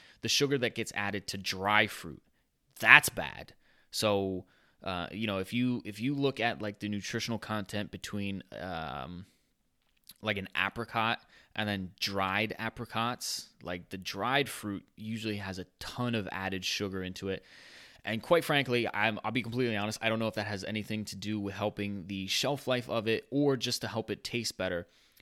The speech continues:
But that's the sugar that you want to avoid because that stuff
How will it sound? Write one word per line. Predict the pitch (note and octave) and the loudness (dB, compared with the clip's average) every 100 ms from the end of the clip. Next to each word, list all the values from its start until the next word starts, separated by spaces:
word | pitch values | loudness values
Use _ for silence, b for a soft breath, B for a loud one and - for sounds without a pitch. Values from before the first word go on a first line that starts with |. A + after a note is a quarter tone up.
| b | b
But | - F#2+ - _ - | -4 -4 -6 _ 6
that's | D#3+ F3 - | 8 8 6
the | C#3 | 0
sugar | - A#2+ G2+ F#2+ G2+ - _ _ - | 2 0 0 -2 -4 -10 _ _ -2
that | G#2 A2 | -2 0
you | G#2+ | -2
want | G2+ A2 G#2 | -2 0 0
to | |
avoid | G2 F#2+ G2 F#2+ | -2 -2 -2 -2
because | G2+ F2+ E2+ - - | -8 -12 -14 -12 4
that | D3 F3 | 8 8
stuff | - G#2+ E2+ - | 6 0 -4 -6